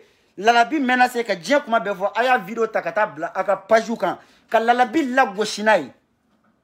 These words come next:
Bi Ala ye cɛ ka kalifa minɛ a la. Aw bɛna aw sigi ni o video ye. K'aw bɛ kasi cɛ nɔfɛ. Ni Lalabi su yafara aw ma,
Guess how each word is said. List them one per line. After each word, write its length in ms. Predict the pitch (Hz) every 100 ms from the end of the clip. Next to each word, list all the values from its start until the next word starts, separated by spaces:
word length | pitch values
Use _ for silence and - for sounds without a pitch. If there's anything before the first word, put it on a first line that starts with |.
| _ _ _ _ _
Bi 220 | 143 170 240
Ala 240 | 285 339
ye 60 | 311
cɛ 200 | - 247
ka 120 | 254
kalifa 340 | 247 190 185 214
minɛ 280 | 175 180 175
a 60 |
la. 160 | 156 170
Aw 140 | 226 247
bɛna 140 | 247
aw 100 | 233
sigi 320 | 233 - 175
ni 100 | 208 233
o 80 | 175
video 300 | 160 240 285
ye. 120 | 226 -
K'aw 160 | 269
bɛ 220 | 254 254 -
kasi 420 | 214 - 180 - _ _ _ _ -
cɛ 140 | 196
nɔfɛ. 300 | 175 165 110 _ _ _ _ _ _ _ _ _ _ _ _ _ _ _ _ _ _ -
Ni 120 | 269
Lalabi 340 | 226 220 233
su 220 | 226 - 208
yafara 380 | 180 170 175 185
aw 160 | 180
ma, 200 | 151 123